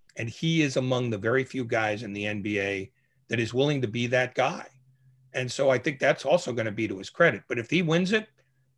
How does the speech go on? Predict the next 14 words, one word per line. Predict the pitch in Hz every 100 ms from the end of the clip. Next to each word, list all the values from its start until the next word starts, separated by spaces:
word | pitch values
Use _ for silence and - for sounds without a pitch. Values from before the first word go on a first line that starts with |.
| -
there's, | 131 131
there's, | 156 175 170 - _
there's | 143 135
nothing | 165 175 165
left | 160 156
to |
complain | - 127 - 165
about | 170 107 104
except | - 131 -
that | 107
he | 98
does | 120 110
bad | - 110 110
ads. | 104 120 80 - -